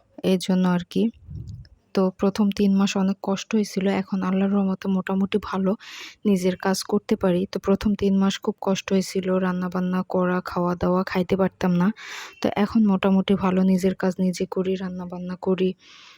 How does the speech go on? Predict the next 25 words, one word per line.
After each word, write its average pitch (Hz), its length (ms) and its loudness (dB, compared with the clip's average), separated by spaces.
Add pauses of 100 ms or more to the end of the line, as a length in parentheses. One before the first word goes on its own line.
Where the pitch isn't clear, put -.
(200)
তারপর 180 400 0 (100)
ঘর 180 300 2
মোছা, 180 440 2 (180)
কাপড় 185 400 -2
কাচা 185 360 0
সবই 190 340 0
করি 180 320 2 (520)
টুকটাক। 185 460 0 (640)
একটু 196 240 2
হাঁটতেও 208 520 2
হবে, 185 320 4
কাজও 185 360 2
করতে - 340 -4
হবে, 180 240 0
একদম 185 380 0
বসে 185 360 2 (140)
থাকা 180 340 0
বা 180 140 0
শুয়ে 185 240 4
থাকাও 190 380 0
যাবে 175 280 -2
না। 175 140 -2 (3250)
এজন্য, 202 380 4 (160)
আহ, 190 260 4
সব 196 220 2